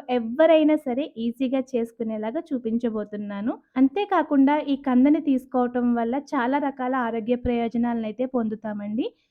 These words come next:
So, లేట్ చేయకుండా ఈ కంద ఫ్రై ఎలా చేసుకోవాలో చూసేద్దాం. వీడియోని ఎక్కడ స్కిప్ చేయకుండా ఎండ్ వరకు చూసేయండి. కంద వేపుడు కోసం ముందుగా ఒక కంద దుంపనైతే తీసుకోవాలి. నేనైతే ఇక్కడ ఒక పావు కేజీ వరకు తీసుకున్నాను. ఇప్పుడు ఈ కందని సగానికి కట్ చేసి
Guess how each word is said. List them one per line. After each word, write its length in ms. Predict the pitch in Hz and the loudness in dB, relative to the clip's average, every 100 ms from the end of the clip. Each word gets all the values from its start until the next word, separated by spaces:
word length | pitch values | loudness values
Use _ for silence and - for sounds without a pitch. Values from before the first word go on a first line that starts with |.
| _ - | _ -2
So, 120 | 247 | 2
లేట్ 320 | 240 247 311 - | 4 4 2 0
చేయకుండా 500 | 349 339 330 320 359 | -4 -2 -2 0 0
ఈ 120 | 330 | 0
కంద 320 | 302 269 240 277 | -2 0 0 0
ఫ్రై 200 | 277 285 | 0 0
ఎలా 200 | 285 240 | 0 0
చేసుకోవాలో 480 | 247 254 247 247 247 | 0 -2 -2 -2 -2
చూసేద్దాం. 500 | 247 247 240 220 302 359 | 0 -2 -2 -2 0 2
వీడియోని 380 | 254 240 254 247 | 2 4 2 2
ఎక్కడ 180 | 247 311 | 0 -2
స్కిప్ 340 | - - 247 | -2 -8 -8
చేయకుండా 460 | - 262 254 254 285 - 247 | 0 0 2 2 2 0 2
ఎండ్ 180 | 269 294 | 4 4
వరకు 240 | 277 294 | 2 -4
చూసేయండి. 680 | 285 240 233 214 196 190 180 _ - | -4 -4 -4 -4 -4 -6 -10 _ 2
కంద 240 | 277 294 | 6 6
వేపుడు 340 | 359 339 320 311 | 6 0 0 0
కోసం 340 | 269 262 294 | 0 2 4
ముందుగా 360 | 269 247 247 294 | 6 6 4 2
ఒక 140 | 311 311 | 2 0
కంద 260 | 285 233 247 | 0 2 2
దుంపనైతే 540 | 254 262 262 233 269 | 4 4 2 0 0
తీసుకోవాలి. 720 | 285 220 _ - 214 202 220 285 | -2 -6 _ -6 -4 -2 -2 2
నేనైతే 420 | 269 262 262 247 269 | 2 2 0 0 -2
ఇక్కడ 180 | 247 262 | -2 -6
ఒక 140 | 285 | -4
పావు 260 | 285 226 214 | 0 0 0
కేజీ 280 | 240 233 247 | -2 0 0
వరకు 280 | 226 233 | 0 -4
తీసుకున్నాను. 680 | 247 226 226 220 202 190 202 415 _ _ _ | -4 -4 -6 -10 -6 -4 -4 -4 _ _ _
ఇప్పుడు 280 | 294 294 370 | -2 2 0
ఈ 100 | 370 | 0
కందని 500 | 370 277 269 302 285 - | 2 4 6 6 4 2
సగానికి 520 | 311 240 277 311 339 | -2 2 4 2 0
కట్ 260 | 277 233 _ | -6 -6 _
చేసి 360 | 269 262 339 | 0 0 -4